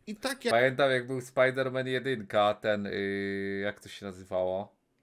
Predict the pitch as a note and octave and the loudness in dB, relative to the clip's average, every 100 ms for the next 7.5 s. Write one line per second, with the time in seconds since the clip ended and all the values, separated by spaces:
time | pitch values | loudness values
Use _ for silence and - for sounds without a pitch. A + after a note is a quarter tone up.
0 | _ _ _ _ _ _ - A#2 D3 C#3+ | _ _ _ _ _ _ -10 -4 0 -2
1 | C3 - C#3 B2+ A#2 C3 B2 A2 G#2 G#2 | -2 -10 -8 -6 -6 -4 -4 -2 -4 -2
2 | G2+ G2+ G2 - - - G#2 G#2+ G#2+ G2 | -4 -6 -8 -8 -8 -6 -2 -2 -4 -6
3 | G#2+ G2+ A2 A2 A2+ F#2+ F2+ - - - | -2 0 0 0 0 0 -4 -10 -12 -10
4 | C3+ - G#2 - G#2 - G#2 G2 - G#2 | -4 0 0 0 -2 0 0 0 -6 -2
5 | A#2 - A#2 A2+ - A2+ - A2 - A2+ | -2 -2 -2 -2 -2 -6 0 0 2 -2
6 | B2 A2 - - G#2 C3+ C3+ C3 D3 C3+ | -2 -12 -6 -2 0 2 0 2 4 4
7 | A2 G2 - A#2 G2+ | 2 0 4 6 4